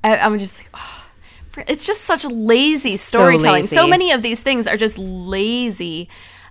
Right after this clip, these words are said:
Speaker 1: Um, I mean, the whole point of tropes, obviously, is that they're shortcuts to get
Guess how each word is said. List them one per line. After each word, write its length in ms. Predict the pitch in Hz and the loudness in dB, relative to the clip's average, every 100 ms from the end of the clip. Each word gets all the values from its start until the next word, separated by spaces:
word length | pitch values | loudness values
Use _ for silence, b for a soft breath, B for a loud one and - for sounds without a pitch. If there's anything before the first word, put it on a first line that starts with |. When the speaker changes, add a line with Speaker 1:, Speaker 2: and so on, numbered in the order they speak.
| B - | B 2
Speaker 1:
Um, 580 | 226 214 185 170 180 196 - _ _ _ - - - | 4 4 2 -2 -8 -12 -20 _ _ _ -20 -20 0
I 100 | 247 | 2
mean, 200 | 254 277 | 2 2
the 80 | 254 | 0
whole 160 | 277 320 | 0 0
point 260 | - 254 | 0 0
of 100 | 220 | -2
tropes, 300 | - 214 202 | -2 -2 0
obviously, 400 | 185 180 180 190 | 0 -2 -4 -6
is 140 | 175 180 | -6 -4
that 180 | 170 - | -6 -4
they're 140 | 160 | -6
shortcuts 640 | - 175 - 190 - - | -4 -6 -6 -8 -6 -8
to 100 | - | -8
get 300 | 180 180 - | -4 -4 -6